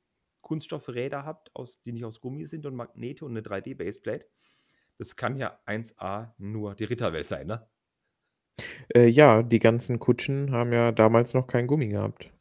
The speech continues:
Speaker 1: So sieht's aus. Und wir haben viel Blau zu sehen gehabt bei den ganzen
Speaker 2: Falkenrittern.
Speaker 1: Falkenritter. Genau. Nein, Quatsch. Wir reden natürlich über die Ice Planet Forschungsstation. Set Nummer sechs neun acht drei. Auf Englisch hat's einen viel cooleren Namen. Ice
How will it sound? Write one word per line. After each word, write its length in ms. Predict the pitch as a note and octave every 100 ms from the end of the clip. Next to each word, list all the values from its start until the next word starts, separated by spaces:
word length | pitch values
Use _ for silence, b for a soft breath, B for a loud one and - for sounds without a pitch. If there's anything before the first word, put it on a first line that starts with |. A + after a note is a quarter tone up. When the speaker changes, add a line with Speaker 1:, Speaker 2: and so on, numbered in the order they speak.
| _
Speaker 1:
So 160 | - E2
sieht's 220 | E2 -
aus. 200 | D#3 A2
Und 100 | G2
wir 80 | F2
haben 100 | E2
viel 160 | F#2+
Blau 180 | F2+ G#2
zu 160 | - -
sehen 260 | G2+ F#2+
gehabt 220 | G2 F#2+ -
bei 80 |
den 140 | G#2 G2+
ganzen 520 | G2 G2+ - F#2 _ _ _ _ _ _ _ _
Speaker 2:
Falkenrittern. 680 | - C3 A2+ A2+ A2+ G#2+ A2
Speaker 1:
Falkenritter. 260 | G#2 D#2+ _ -
Genau. 600 | - C3+ C#4 D3 E2+ b b -
Nein, 180 | B2+
Quatsch. 240 | A#2+ A#2 - b b
Wir 140 | B2+ C#3
reden 160 | F3+
natürlich 260 | D#3 E3+ E3
über 120 | D3
die 200 | E3 - -
Ice 240 | B2 -
Planet 300 | - D#3 F3
Forschungsstation. 1500 | C3 D3 A3 - E3+ E3+ - D3 C3 - B2 A#2+ G2 E2 D2+ _ _ _ _ _ _ _ _
Set 180 | C#3+
Nummer 180 | D3+ C#3+
sechs 360 | C3+ D#3+ - _
neun 480 | F#2 F#2+ A#2 D#3+ -
acht 220 | C#3+ -
drei. 380 | A2+ A#2 C3 - b b b -
Auf 120 | -
Englisch 300 | G#2+ C#3+ -
hat's 120 | B2
einen 100 | G2+
viel 140 | G#2+ G#2
cooleren 380 | - A#2 A2+
Namen. 320 | A#2 A2+ B2 - _ _ -
Ice 300 | E2 F2